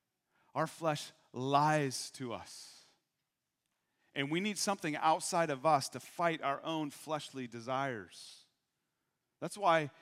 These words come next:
his commandments are not burdensome, because they actually help remind us, "Hey, you have this thing inside you called the flesh that will take you to your grave if you let it." I'm throwing these warning signs out to you so that you don't find yourself in a hole.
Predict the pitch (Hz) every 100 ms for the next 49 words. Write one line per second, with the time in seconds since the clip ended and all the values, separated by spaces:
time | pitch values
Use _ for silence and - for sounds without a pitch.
0 | - 180 - 170 151 160 151 151 143 127
1 | - 151 214 190 - 135 139 139 139 147
2 | 180 - 156 - - - 190 156 139 156
3 | 208 220 156 160 160 180 143 151 185 175
4 | - - 180 208 208 - 190 190 185 185
5 | 190 170 - 190 202 - - - - -
6 | 160 156 139 - _ _ _ _ _ _
7 | - 220 226 220 202 196 143 180 180 143
8 | 127 151 143 147 117 - - - - _
9 | _ _ _ _ _ _ _ _ _ _
10 | _ _ _ _ _ _ _ _ _ _
11 | _ _ _ 135 139 208 240 233 214 160
12 | 170 214 214 185 180 170 151 160 151 151
13 | 151 139 156 151 175 208 180 - 190 190
14 | 160 - 175 151 160 135 156 151 120 92